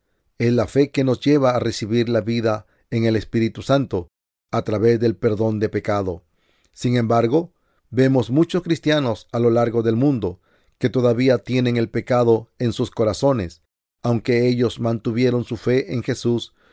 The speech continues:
durante un largo tiempo. Entre más largo es el tiempo que ellos creen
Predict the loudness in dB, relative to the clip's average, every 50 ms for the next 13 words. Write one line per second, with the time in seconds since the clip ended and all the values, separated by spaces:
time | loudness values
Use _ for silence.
0 | _ _ _ _ 0 2 2 2 2 0 0 -2 -2 -2 -2 -2 0 2 2 2
1 | 0 0 -2 -2 0 2 2 2 2 0 -4 -8 -8 -10 _ _ _ _ _ _
2 | _ _ -4 -4 -2 -2 0 0 0 0 0 -2 -2 -2 0 2 4 4 4 4
3 | 2 2 2 0 -2 -4 -4 -4 -6 -6 -6 -6 -4 -2 0 0 0 0 0 0
4 | 0 0 0 -2 0 0 2 2 2 2 0 -2 -4 -4 -2 0 2 2 2 0
5 | -2 -8